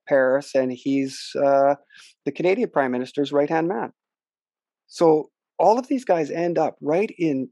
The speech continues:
right beside the, the, the men of control there. Uh, these men of control lean on these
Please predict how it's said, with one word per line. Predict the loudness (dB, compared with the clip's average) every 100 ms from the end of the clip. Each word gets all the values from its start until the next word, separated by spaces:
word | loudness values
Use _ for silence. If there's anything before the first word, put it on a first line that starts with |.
| _
right | -4 -4 -6
beside | -12 -2 0 2 -2 -16 _ _ _ _
the, | -4 -2 -2 -6 _
the, | -8 -6 -6 _ _ _ _
the | -10 -10 -12
men | -6 -2 0
of | 0 -2
control | -8 -6 -4 0 0 0 -4 -16 -18 _ _ _ _ _ _ _ -4
there. | 0
Uh, | 0 -2 -6
these | -6 -4 -2
men | 0 2 2
of | 0
control | -4 0 2 4 2 -2 _ _ _ _ _ _ _ _ _ -4
lean | -2 0 2 4
on | 2 2 -2
these | -4 -6 -10 -20